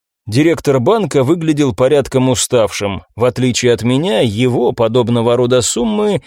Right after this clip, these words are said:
явно напрягали. Для меня же они были лишь ресурсом, да и вносились на счета церкви Каина. И пусть у меня имелся к ним неограниченный доступ,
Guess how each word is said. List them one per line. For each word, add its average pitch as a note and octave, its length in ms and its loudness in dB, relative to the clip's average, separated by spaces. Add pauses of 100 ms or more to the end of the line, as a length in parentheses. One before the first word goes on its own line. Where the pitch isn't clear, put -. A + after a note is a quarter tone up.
(200)
явно B2+ 380 0
напрягали. D#3+ 680 0 (200)
Для C3 220 0
меня A#3 320 0
же C#3+ 140 0
они D3 180 2
были D3 240 2
лишь C#3+ 280 0
ресурсом, F3+ 880 -2
да B2+ 80 0
и A#3 100 0
вносились F3+ 580 -2
на C3 120 0
счета B2 460 0
церкви B2 520 -2
Каина. C#3+ 520 0 (380)
И D3 80 -2
пусть F3 380 -2
у E3 80 0
меня E3+ 360 0
имелся D3 420 0
к B2 60 -6
ним C3 200 2
неограниченный B2+ 760 0
доступ, G3+ 460 -2